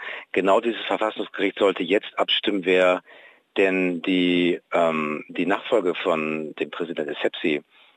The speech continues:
äh, antritt, falls er denn wirklich sterben sollte, so wie es viele Gerüchte schon sagen. Und da sieht man halt,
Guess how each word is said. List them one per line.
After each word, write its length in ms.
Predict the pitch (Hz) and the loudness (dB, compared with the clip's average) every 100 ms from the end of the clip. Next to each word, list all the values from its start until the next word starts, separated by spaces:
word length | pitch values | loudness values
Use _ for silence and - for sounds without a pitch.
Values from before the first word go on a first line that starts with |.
| _ - | _ -4
äh, 60 | |
antritt, 640 | 78 - 95 - 85 - - | -2 0 -2 -2 -4 -6 -8
falls 280 | - 80 78 | -4 -2 -2
er 60 | |
denn 180 | 78 73 | -4 -2
wirklich 240 | 95 80 - | -6 -4 -2
sterben 340 | - 101 123 | 2 0 0
sollte, 380 | 78 67 76 78 | 2 2 2 -4
so 120 | 73 | -4
wie 80 | 73 | -6
es 80 | - | -4
viele 200 | 90 78 | -2 -2
Gerüchte 340 | - 78 - - | -2 -4 -4 -4
schon 200 | 76 73 | -4 0
sagen. 340 | 69 69 82 - - - | 0 0 -2 -10 -10 -8
Und 100 | - | -2
da 100 | 104 | 0
sieht 160 | 101 - | 2 2
man 160 | 117 101 | 2 2
halt, 340 | 101 101 - | 4 4 2